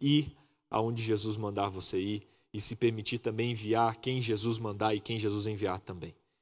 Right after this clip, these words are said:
Permita-se ser espalhado e, como igreja, que a gente não tenha medo de enviar as pessoas, porque Papai do Céu vai cuidar de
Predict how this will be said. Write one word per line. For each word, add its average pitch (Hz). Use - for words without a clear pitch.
Permita-se 113
ser 117
espalhado 110
e, 104
como 123
igreja, 110
que -
a 110
gente 117
não 131
tenha 131
medo 113
de 104
enviar 107
as 95
pessoas, -
porque -
Papai 104
do 95
Céu 101
vai 104
cuidar 95
de 95